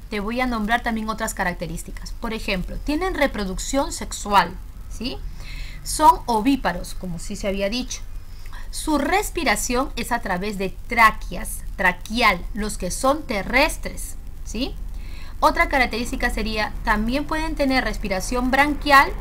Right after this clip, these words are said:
si son acuáticos. Además de eso, tienen una digestión completa, desde la boca,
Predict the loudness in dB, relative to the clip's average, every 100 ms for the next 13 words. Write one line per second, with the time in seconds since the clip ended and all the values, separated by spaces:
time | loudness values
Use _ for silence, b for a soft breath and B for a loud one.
0 | -6 -4 -2 -2 6 6 6 4 2 6
1 | 8 8 0 -4 -6 -6 -6 -6 -6 B
2 | B B B B 6 8 8 6 4 2
3 | -2 0 2 4 2 2 0 -4 -4 0
4 | 0 0 -2 -2 -2 0 0 0 -2 -6
5 | -8 -8 -6 -4 -4 -2 0 0 0 2
6 | 2 4 2 2